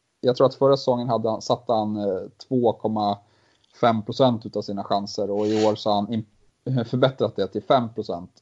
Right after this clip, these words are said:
Eh, och de här två målen han gjorde nu, de var de, de var fina, men det var hans,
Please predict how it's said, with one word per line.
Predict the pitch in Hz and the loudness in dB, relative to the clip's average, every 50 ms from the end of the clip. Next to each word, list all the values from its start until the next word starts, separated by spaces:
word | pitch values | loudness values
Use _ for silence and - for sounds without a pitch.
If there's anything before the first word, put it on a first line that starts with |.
| _ - | _ -8
Eh, | 110 104 101 98 98 | -4 -4 -2 -2 -2
och | 107 113 - | -4 -4 -4
de | - 107 110 | -6 -4 -2
här | 117 107 | -2 -2
två | - - 117 117 | -4 -4 -4 -2
målen | 123 127 120 110 107 104 | 0 2 2 2 0 -2
han | 107 104 | -2 -2
gjorde | 104 104 104 110 | -2 -2 -2 -2
nu, | 127 131 113 101 | -2 -2 -2 -2
de | 107 107 110 | -4 -2 -2
var | 110 110 | 0 0
de, | 120 113 110 - - | 0 0 -2 -2 -8
de | 110 110 107 | -10 -8 -4
var | 104 101 | -4 -4
fina, | 101 - 110 110 107 113 123 104 | -2 -2 -4 -4 -2 -2 -4 -4
men | 98 101 104 | -4 -4 -2
det | 113 | 0
var | 113 120 113 | 2 2 2
hans, | 104 98 107 - - | 2 0 -4 -10 -16